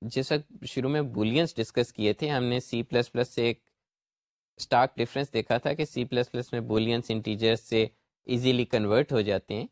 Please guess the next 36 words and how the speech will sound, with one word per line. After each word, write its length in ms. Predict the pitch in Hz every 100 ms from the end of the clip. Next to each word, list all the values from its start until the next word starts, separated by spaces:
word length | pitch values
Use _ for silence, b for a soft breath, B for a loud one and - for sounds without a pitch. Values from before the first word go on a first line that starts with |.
| _ _ _
جبکہ 420 | 120 120 _ 131
سی 240 | 123 131 131
شارپ 380 | - 113 120 -
کے 100 | 120
بولین 360 | 107 107 120
اسٹرانگلی 560 | 120 - 110 104 104 104
ٹائپڈ 380 | 90 80 87 90
ہیں۔ 120 | 71 _ _ _ -
اسی 220 | 165 220
طرح 240 | 190 143 185 277
جو 200 | 143 151 - _ -
انمس 420 | 139 151 180 180 - - _ _ _ _ _
سی 180 | - 147
پلس 300 | 151 156 -
پلس 220 | 180 185
میں 100 | 156
ہوتے 240 | 139 113 123
ہیں 100 | -
وہ 180 | - 175
صرف 460 | - 202 214 202
آپ 160 | 175 -
کو 80 | 180
یہ 160 | 170
الاؤ 240 | 147 131 156
کرتے 320 | 160 147 156
ہیں 100 | 165
کہ 160 | -
آپ 140 | 143 143 _ _ _ _ -
کسی 220 | 156 160
جگہ 300 | 151 135 139 135 -
پہ 180 | 139 151 - -
ایک 200 | 131 123
انٹیجر 420 | 127 131 117 131
کی 140 | 127 123
جگہ 300 | 117 117 110
ایک 220 | - 120